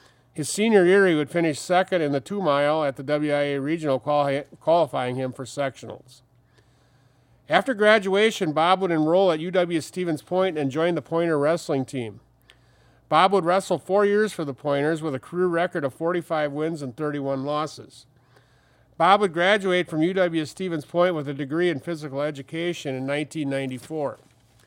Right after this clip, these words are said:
His first teaching job was at Stevens Point Area High School as a physical education teacher and assistant wrestling coach under Hall of Fame coach Dave Amdahl. In nineteen ninety-six, Bob was hired at Stoughton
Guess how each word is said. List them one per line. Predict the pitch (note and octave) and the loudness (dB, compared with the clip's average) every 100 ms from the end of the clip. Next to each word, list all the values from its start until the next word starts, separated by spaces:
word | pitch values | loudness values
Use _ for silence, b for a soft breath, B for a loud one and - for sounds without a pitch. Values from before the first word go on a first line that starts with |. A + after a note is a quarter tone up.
| b b b b b | b b b b b
His | D#3 D3 | -10 -8
first | G3+ A#3+ - | 2 2 2
teaching | G#3+ A3+ G#3 F3+ | -4 -4 -4 -4
job | D3 D#3 E3 | 0 2 2
was | E3 C#3+ | 0 -2
at | C3+ | -4
Stevens | - F#3+ F3+ C#3+ | -4 -4 -4 -4
Point | F3 E3+ | -2 -2
Area | D3+ D#3 C#3+ | 0 -2 -2
High | D3+ F3+ | -2 -2
School | - D3+ C#3 | -4 -6 -2
as | C#3 | -4
a | B2 | -6
physical | - F3 E3 D3 D3+ | -8 -8 -6 -4 -4
education | D3 C3+ D#3+ F3 E3+ C3+ | -4 -8 -6 -6 -6 -10
teacher | C3+ B2+ - C#3+ - b b b b - | -8 -8 -6 -10 -10 b b b b -2
and | C3+ | 0
assistant | B2+ F#3+ F3+ E3 | 2 -2 -2 -4
wrestling | C#3+ F3 - D#3+ | 2 0 0 -4
coach | B2+ C#3+ C#3+ | -2 -4 -2
under | C#3+ C3+ B2+ | -2 -2 0
Hall | D#3 D#3+ | 2 0
of | - | -2
Fame | E3+ F3 | -2 -4
coach | - C3+ B2+ | -2 -4 -4
Dave | C#3+ C#3 | -6 -4
Amdahl. | C3 C#3+ D#3+ B2 G2+ A2 _ _ _ _ b b b b b b b | -4 -4 -4 -6 -8 -14 _ _ _ _ b b b b b b b
In | D3 | 0
nineteen | D#3 G3+ G#3 A3+ | 4 2 2 0
ninety-six, | G#3 G3 E3+ - G#3 - | 4 2 0 -2 -2 -2
Bob | E3 E3+ F3+ | 0 2 2
was | E3 | 0
hired | E3 F3+ F#3 | 0 2 2
at | D3 B2+ | 0 -6
Stoughton | - F#3 G3 D#3+ C3+ | -2 0 0 0 -4